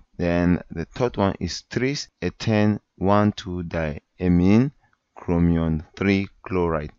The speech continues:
Then from the fourth one to the sixth one are complexes,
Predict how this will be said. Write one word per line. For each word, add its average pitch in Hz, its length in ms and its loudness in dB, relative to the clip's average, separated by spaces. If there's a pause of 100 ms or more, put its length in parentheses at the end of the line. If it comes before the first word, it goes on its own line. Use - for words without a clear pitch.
(400)
Then 92 380 2 (540)
from 85 360 2 (680)
the - 120 -10
fourth - 480 -2
one 92 440 2
to 80 420 -6 (380)
the 80 220 -4
sixth - 540 -8
one 76 420 -2 (440)
are 78 340 -2 (300)
complexes, 98 640 -2